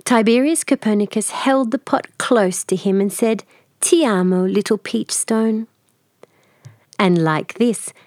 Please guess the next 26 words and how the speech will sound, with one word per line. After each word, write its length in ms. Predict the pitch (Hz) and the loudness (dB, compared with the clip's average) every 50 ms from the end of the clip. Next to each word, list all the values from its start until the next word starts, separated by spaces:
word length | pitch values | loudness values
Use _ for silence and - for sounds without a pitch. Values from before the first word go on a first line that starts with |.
| _ _ | _ _
Tiberius 640 | - - 196 180 165 175 165 160 160 170 190 190 - | -2 0 0 0 2 0 0 0 0 -2 -2 -4 -2
Copernicus 800 | - 208 - - 202 226 254 269 269 - - 165 170 - - | -4 -4 -4 0 0 0 0 0 -2 -4 -6 -6 -6 -6 -10
began 340 | - - 220 185 226 214 214 | -4 -4 0 2 2 2 2
to 140 | 202 - 254 | 2 0 0
learn 320 | 240 214 180 170 165 175 - | 2 2 2 2 0 0 0
Italian. 640 | - - - - 208 170 165 160 160 160 165 165 - _ _ - _ _ _ _ _ _ _ _ | -2 -4 -2 -2 -2 -2 -2 -2 -4 -4 -6 -8 -10 _ _ -20 _ _ _ _ _ _ _ _
He 160 | _ - 294 | _ -2 0
learned 300 | 285 220 180 165 170 165 - - | 2 2 2 0 -2 -4 -2 -2
that 200 | 175 160 160 - - _ _ _ _ _ | -2 -2 -2 -6 -16 _ _ _ _ _
il 140 | 208 185 160 170 | -2 -2 -2 -2
cielo 640 | - - - 277 294 285 262 214 180 165 160 160 151 - _ _ | -4 -2 0 2 2 2 2 2 0 0 -2 -4 -8 -12 _ _
means 300 | 190 190 185 180 165 - | 0 2 2 2 0 0
the 120 | - 185 | -2 -2
sky, 680 | 180 - - - - 240 226 214 185 165 160 156 160 156 - - - _ _ _ _ _ _ _ - | -2 -2 -4 -2 0 2 2 2 0 -2 -4 -6 -10 -12 -14 -18 -20 _ _ _ _ _ _ _ -6
and 380 | 175 165 160 160 160 165 - - _ _ _ _ | -4 -2 -2 -2 -4 -4 -6 -12 _ _ _ _
un 240 | - 214 202 196 190 | 2 4 4 4 4
giardino 800 | 175 196 190 180 180 185 175 233 269 285 285 302 302 302 302 302 | 4 4 2 2 2 2 4 4 4 4 4 4 4 2 2 2
means 340 | 262 202 180 170 165 - | 2 2 4 2 2 0
a 60 | 156 147 | -2 -4
garden, 800 | - - 185 190 202 208 208 226 220 214 214 220 220 220 214 - _ _ _ _ _ | 0 0 2 2 2 2 2 0 0 2 2 0 0 -2 -4 -10 _ _ _ _ _
and 320 | 190 175 165 160 165 - _ | -2 0 0 0 -2 -2 _
gli 220 | - 254 285 302 | 2 4 4 4
alberi 640 | 269 233 202 180 175 156 170 156 151 151 147 147 147 _ _ _ | 4 4 2 2 0 0 0 0 0 -2 -4 -6 -8 _ _ _
means 340 | _ 185 180 180 180 180 180 | _ 2 4 4 2 2 0
the 120 | - 220 214 | 0 -2 -2
trees. 600 | - - - - 165 151 151 156 165 - - - | -2 -2 -2 -2 0 0 -2 -4 -4 -6 -10 -12